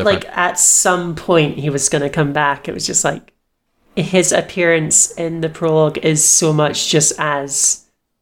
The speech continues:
Speaker 2: you know, you're, like, cookie cutter ace pilot for the bad guys.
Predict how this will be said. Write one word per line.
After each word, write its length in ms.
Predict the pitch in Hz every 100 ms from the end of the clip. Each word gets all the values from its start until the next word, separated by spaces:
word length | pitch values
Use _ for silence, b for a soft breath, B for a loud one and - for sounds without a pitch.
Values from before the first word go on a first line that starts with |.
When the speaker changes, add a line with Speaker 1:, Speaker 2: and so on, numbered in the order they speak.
| _ _ _ _ _ -
Speaker 2:
you 100 | -
know, 160 | 165 151
you're, 200 | 147 147
like, 220 | 147 143
cookie 280 | 170 156 165
cutter 320 | 170 156 151
ace 240 | 151 151 -
pilot 600 | 180 143 139 139 139 - _
for 180 | - 160
the 80 | 147
bad 260 | 143 143
guys. 600 | - - - - - -